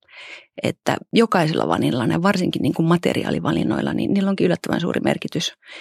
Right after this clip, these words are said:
Et kyllä mä sit tiesin jo, kun mä lähdin arkkitehtuuria opiskelemaan, että tää on mun suunta. Ja se oli se, se aika, jolloin ekologisuus ja ekologinen arkkitehtuuri ei ollut mikään mainstream-juttu.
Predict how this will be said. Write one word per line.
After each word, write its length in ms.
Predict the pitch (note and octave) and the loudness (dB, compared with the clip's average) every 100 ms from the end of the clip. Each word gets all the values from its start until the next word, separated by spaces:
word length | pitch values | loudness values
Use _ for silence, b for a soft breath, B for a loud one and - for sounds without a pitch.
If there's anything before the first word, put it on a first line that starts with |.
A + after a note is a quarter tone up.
| B B | B B
Et 80 | - - | -2 2
kyllä 120 | G#3+ | 6
mä 120 | A3+ | 6
sit 140 | A#3+ - | 4 4
tiesin 340 | C4+ A3 F#3 | 6 6 6
jo, 80 | F3+ | 4
kun 120 | E3+ | 4
mä 100 | D#3+ | 4
lähdin 180 | D#3+ E3 | 6 6
arkkitehtuuria 640 | E3+ E3+ - D#3+ - E3+ | 4 0 -2 -4 -2 -2
opiskelemaan, 580 | E3 E3 - - E3+ - | 0 -2 -2 0 0 0
että 100 | F3 | 0
tää 180 | - E3 | 0 2
on 60 | D#3+ | 2
mun 180 | - E3+ | 0 -2
suunta. 420 | G3 F#3+ E3+ D#3+ _ B B B B B - | 0 0 0 -2 _ B B B B B -2
Ja 100 | E3+ | 2
se 100 | F3+ | 6
oli 160 | G3 F3 | 6 4
se, 220 | F#3+ F#3 - - | 4 2 0 -6
se 180 | - F#3 | -2 2
aika, 340 | F#3 F#3+ F3 E3+ | 4 2 2 0
jolloin 460 | E3 D#3+ E3+ E3 - _ B B B B B B | 2 0 0 0 -4 _ B B B B B B
ekologisuus 880 | F#3+ F3 F3+ E3+ E3+ E3 E3+ E3 E3 | 0 4 4 4 4 2 2 2 2
ja 60 | - | 0
ekologinen 360 | E3+ E3+ D#3 - | 2 2 2 2
arkkitehtuuri 760 | F#3 F#3 E3 E3+ D#3+ - D#3+ - | 2 2 2 2 0 0 2 4
ei 200 | F#3 D#3+ | 4 2
ollut 160 | D3+ D#3 | 0 -4
mikään 260 | D#3+ E3 | -2 0
mainstream-juttu. 880 | E3 - - - - E2 - - G#2 | 0 0 -4 -2 -2 -2 -4 -8 -8